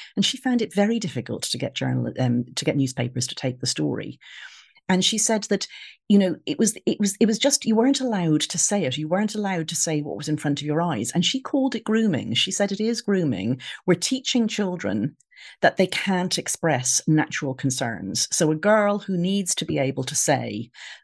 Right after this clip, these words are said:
"That's a boy. I'm not comfortable. These are my boundaries.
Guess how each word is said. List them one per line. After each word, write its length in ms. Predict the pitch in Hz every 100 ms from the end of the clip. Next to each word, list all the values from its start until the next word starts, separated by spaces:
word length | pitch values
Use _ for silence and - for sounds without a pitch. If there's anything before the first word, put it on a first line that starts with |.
| -
"That's 380 | 131 190 -
a 60 | 190
boy. 560 | 156 120 107 113 107 - _ -
I'm 220 | 160 170
not 220 | 160 -
comfortable. 720 | - 131 117 - 127 120 110 - -
These 240 | 160 160
are 60 | 156
my 160 | 135
boundaries. 840 | 127 131 120 120 113 107 104 104